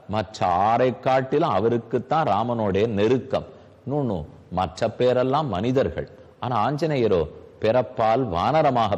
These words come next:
பிறந்தவர். அந்த வேறுபாட்டையும் ராமன் பார்க்கவில்லை. இப்படி ஒரு அற்புதமான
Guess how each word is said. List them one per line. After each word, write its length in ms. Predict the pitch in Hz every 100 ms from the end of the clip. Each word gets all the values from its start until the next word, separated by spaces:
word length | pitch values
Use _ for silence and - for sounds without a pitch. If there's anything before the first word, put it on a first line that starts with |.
| -
பிறந்தவர். 460 | 92 87 80 73 - - - -
அந்த 300 | 92 107 104
வேறுபாட்டையும் 880 | 80 104 127 123 127 117 131 143 143
ராமன் 340 | 113 117 123
பார்க்கவில்லை. 640 | 113 110 - 107 107 101 101 - - -
இப்படி 260 | 92 87 90
ஒரு 120 | 85
அற்புதமான 760 | 82 73 107 113 120 120 139